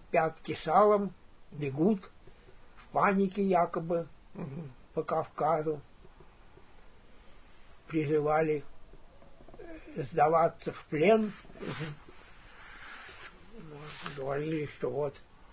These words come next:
Speaker 1: пароль, штык в землю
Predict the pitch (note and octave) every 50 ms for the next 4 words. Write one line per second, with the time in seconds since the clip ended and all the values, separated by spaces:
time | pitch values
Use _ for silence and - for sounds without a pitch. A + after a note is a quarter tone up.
0 | - - - - - - - - - - - C#3+ C#3+ C#3 D#3+ G3 G#3 A3 G#3+ G3
1 | C#3+ - - - - - - - - - - - - F3 E3+ E3 D3 C#3 A#2+ A#2
2 | A#2 D3+ E3+ G3+ G#3+ G#3 G#3+ A3 G#3 G3+